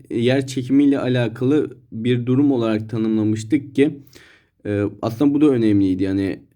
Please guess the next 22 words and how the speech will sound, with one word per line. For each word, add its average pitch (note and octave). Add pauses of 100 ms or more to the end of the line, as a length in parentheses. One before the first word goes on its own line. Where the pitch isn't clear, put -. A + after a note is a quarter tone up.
(360)
evet G#2+
yani G2
dördüncü A2+
sisteme B2+
ait B2
galaksilerde B2+
zaman B2
dilimi B2
yoktur B2
deniliyor. B2 (360)
Neden G#2+
yoktur C3+
deyince E3+
de E3+
yer C3+
çekimle C#3
ile C3+
ilgili C3
bir C3
şeyler C#3+
demiştik A2
ama, B2+